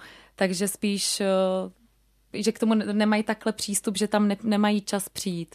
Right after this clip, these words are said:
ty otcové, ale jinak si myslím, že kdyby ho měli, že by přišli a bavilo by je to.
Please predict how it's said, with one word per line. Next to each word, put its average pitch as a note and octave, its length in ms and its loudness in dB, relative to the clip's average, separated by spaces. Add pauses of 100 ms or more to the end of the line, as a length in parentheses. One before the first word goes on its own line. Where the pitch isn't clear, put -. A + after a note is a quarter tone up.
(120)
ty F#3 120 -4
otcové, - 460 -2
ale F#3+ 160 2
jinak F#3+ 160 -2
si - 100 -2
myslím, G3 240 -4
že G3+ 80 -2
kdyby F#3+ 180 -4
ho G3 100 -2
měli, F3 320 -2
že E3+ 80 -10
by E3+ 100 -8
přišli E3+ 640 -8
a - 60 -8
bavilo E3 340 -4
by E3 120 -6
je E3 100 -8
to. - 180 -18